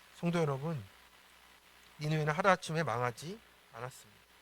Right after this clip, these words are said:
회개하지 않은 교만이 쌓이고 쌓였고 오늘 이렇게 파괴에 이르게 되었습니다.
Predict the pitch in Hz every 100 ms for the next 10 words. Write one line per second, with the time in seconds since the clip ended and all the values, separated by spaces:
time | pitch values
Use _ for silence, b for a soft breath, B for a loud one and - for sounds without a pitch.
0 | - - - - - - 202 196 185 160
1 | 147 131 127 - 117 117 113 117 - -
2 | - - 190 180 165 156 139 - - 147
3 | 226 - - - - - - - - -
4 | 127 135 127 120 - 123 - 202 190 147
5 | 175 247 - - - 127 135 123 120 117
6 | 120 - 113